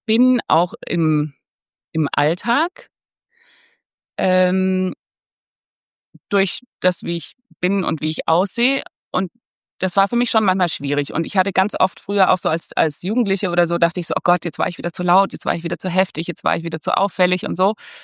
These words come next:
Und, ähm, da ist es natürlich dann schwierig. Aber es ist natürlich auch total schön, weil man natürlich auch anders gesehen wird und wahrgenommen wird. Und dann ist es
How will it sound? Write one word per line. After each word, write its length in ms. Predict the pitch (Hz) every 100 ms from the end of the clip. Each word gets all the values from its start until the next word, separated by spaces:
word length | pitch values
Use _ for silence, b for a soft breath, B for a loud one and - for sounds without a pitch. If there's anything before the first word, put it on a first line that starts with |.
| B B B B B _
Und, 320 | 202 175 - -
ähm, 600 | 190 185 185 185 185 175 _ _ _ _ -
da 120 | 202
ist 120 | 220
es 80 | 220
natürlich 300 | 190 214 214
dann 120 | 190
schwierig. 680 | 180 185 226 139 123 - - _ _ _ _ _ _
Aber 640 | 175 180 175 180 175 175 170 - _ _ _ -
es 140 | 180
ist 120 | 185 -
natürlich 320 | 180 196 196
auch 80 | 185
total 320 | 175 175 170
schön, 300 | - 214 190
weil 120 | 160
man 160 | 160 165
natürlich 360 | 160 165 160
auch 80 | -
anders 360 | - 165 156 - -
gesehen 420 | 180 202 226 165
wird 160 | 147 -
und 160 | 156
wahrgenommen 540 | 160 196 202 165 156 139
wird. 160 | 143
Und 100 | -
dann 140 | 156 156
ist 180 | - 175
es 120 | -